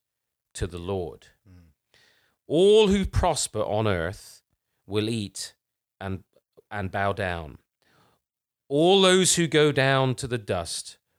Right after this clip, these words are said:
Speaker 1: will kneel before him, even the one who cannot preserve his life." So, and I, it goes on with a couple of verses. Who, who is this really referring to then? Is this just some sort of end time at the very end?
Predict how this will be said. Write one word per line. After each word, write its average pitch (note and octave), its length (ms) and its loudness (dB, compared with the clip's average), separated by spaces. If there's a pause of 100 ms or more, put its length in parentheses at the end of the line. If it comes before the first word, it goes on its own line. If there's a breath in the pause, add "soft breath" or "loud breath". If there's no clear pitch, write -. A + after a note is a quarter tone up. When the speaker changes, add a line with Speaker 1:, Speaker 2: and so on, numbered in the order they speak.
(120)
Speaker 1:
will F#2 140 -8
kneel G#2 300 2
before G2+ 400 -6
him, D#2+ 260 -12 (520)
even B2+ 400 -2
the A#2 80 0
one G2+ 400 -2
who F2 160 -14
cannot G#2+ 560 -8
preserve F#2+ 600 -8
his F2 220 -16
life." D#2 560 -16 (680 soft breath)
So, G2+ 320 -8 (260)
and G2 160 -6
I, G2 200 -6
it F#2+ 280 -16
goes G#2+ 240 -8
on G#2 160 -4
with F#2+ 80 -14
a F#2 40 -16
couple G#2+ 220 -12
of G2 60 -8
verses. A2 440 -6 (200)
Who, - 140 -14 (100)
who A2+ 160 -4
is B2 140 -2
this B2+ 180 -4
really B2 180 -6
referring B2 460 -6
to B2+ 160 -14
then? C3 160 -6
Is G#2 80 -8
this C3 160 -4
just - 200 -4
some C3+ 180 -2
sort C3 260 -2
of A2+ 140 -2 (580 soft breath)
end B2+ 360 -2
time B2+ 600 2
at A2+ 100 -4
the A#2 80 -4
very A#2+ 360 2
end? A#2+ 460 0